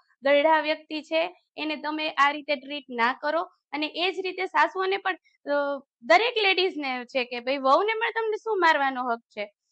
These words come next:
તમને કાંઈ પણ હાથ ઉપાડો છો તો તમે ઈ સમજો ને કે આ વ્યક્તિ છે ઈ, ઈ આજે ઈ તમારું સહન કરે છે.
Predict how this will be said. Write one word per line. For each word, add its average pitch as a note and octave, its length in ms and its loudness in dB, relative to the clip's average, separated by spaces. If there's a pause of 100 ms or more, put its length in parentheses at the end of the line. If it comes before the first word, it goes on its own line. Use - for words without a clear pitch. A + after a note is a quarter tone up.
(240)
તમને E4+ 220 0
કાંઈ F4 180 2
પણ F#4 220 0
હાથ C#4+ 240 2
ઉપાડો F4+ 420 4
છો D4 180 -8
તો - 380 -18
તમે E4 180 0
ઈ F#4 160 2
સમજો D4+ 380 -6
ને F#4+ 180 -6
કે G4+ 100 -4
આ C#4 180 4
વ્યક્તિ D#4+ 400 -6
છે F#4 260 -4 (200)
ઈ, E4+ 60 -2
ઈ E4+ 340 -2
આજે F#4 460 2
ઈ F4 180 -6
તમારું F4 380 0
સહન E4+ 360 -4
કરે D#4+ 320 2
છે. A3 200 -10